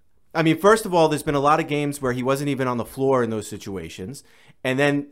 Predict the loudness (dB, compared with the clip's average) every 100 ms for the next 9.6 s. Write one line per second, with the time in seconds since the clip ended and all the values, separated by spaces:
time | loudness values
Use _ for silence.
0 | -6 -2 0 -2 -2 -2 -2 -4 -6 -2
1 | -2 0 0 0 -2 -2 -4 -4 -6 -6
2 | -8 -6 -6 -4 -2 -2 0 -2 -2 -4
3 | -6 -6 -6 -6 -4 -2 0 -2 -4 -8
4 | -6 -6 -4 -2 -4 -6 -8 -6 -4 -4
5 | -6 -8 -6 -6 -6 -14 -20 -20 _ -8
6 | -6 -4 -6 -12 _ -20 _ -12 -12 -8
7 | -6 -4 -4 -4 -6 -10 -4 0 2 2
8 | -2 -6 -10 -8 -6 -6 -10 -12 -18 _
9 | _ -10 -8 -8 -12